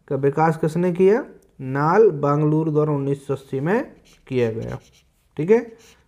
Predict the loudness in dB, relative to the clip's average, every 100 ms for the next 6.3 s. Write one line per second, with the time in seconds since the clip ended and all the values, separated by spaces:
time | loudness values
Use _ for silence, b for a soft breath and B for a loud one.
0 | _ -2 -2 0 0 0 -6 -12 -6 0
1 | 0 0 0 0 0 -2 -2 -4 -2 -2
2 | 0 2 2 2 -2 -6 -10 -6 -4 -2
3 | -4 -4 -6 -6 -8 -6 -6 -4 -4 -2
4 | 0 0 0 -4 -6 -8 -6 -6 -6 -6
5 | -8 -10 -6 -6 -6 -8 -4 0 0 -2
6 | -10 -8 -10